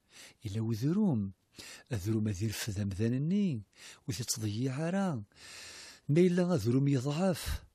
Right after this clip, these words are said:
ثلاثة الدارث، إلا العرش. أذ معاونان، أذ حرزن، ثمغار نغط سمغارت ولا قرا ذي اللاز،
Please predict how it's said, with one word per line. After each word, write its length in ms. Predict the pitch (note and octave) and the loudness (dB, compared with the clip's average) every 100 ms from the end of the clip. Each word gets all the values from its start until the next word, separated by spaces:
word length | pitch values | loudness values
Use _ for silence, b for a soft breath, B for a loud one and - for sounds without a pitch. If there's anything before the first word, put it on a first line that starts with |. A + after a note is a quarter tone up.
| _ _ - | _ _ -10
ثلاثة 440 | - B2+ B2+ - | -2 0 0 0
الدارث، 600 | A2+ G#2 F#3 E3 G#2 - _ b b | -2 0 0 0 -4 -12 _ b b
إلا 320 | B2 A#2+ C#3+ C#3+ | -4 0 0 0
العرش. 760 | D3+ F#3+ F#3 A#2 - - - _ _ _ _ b b b b b _ _ _ | -2 0 0 0 0 -2 -8 _ _ _ _ b b b b b _ _ _
أذ 140 | - A#2+ | -4 -2
معاونان، 840 | B2+ D3 D3 D#3+ F3 G3+ D3+ A2 - _ b b - | 0 0 0 0 2 2 0 -2 -8 _ b b 0
أذ 40 | |
حرزن، 960 | - - - D3+ C#3 - B3 A#3 D3+ G#2+ - B B B | 0 0 2 4 6 6 6 4 2 -2 -8 B B B
ثمغار 480 | - C#3 B2 A#2 E3 | -2 2 2 0 -2
نغط 160 | D3 A#2+ | -2 -2
سمغارت 560 | - C#3 C3+ E3+ C#3+ - | -2 0 -2 -2 -2 -4
ولا 120 | C3+ | -4
قرا 280 | - C#3 C3 | -4 -4 0
ذي 140 | B2+ | 0
اللاز، 680 | D3+ F3+ G3+ F#3 B2 G2+ | 0 0 0 2 2 -2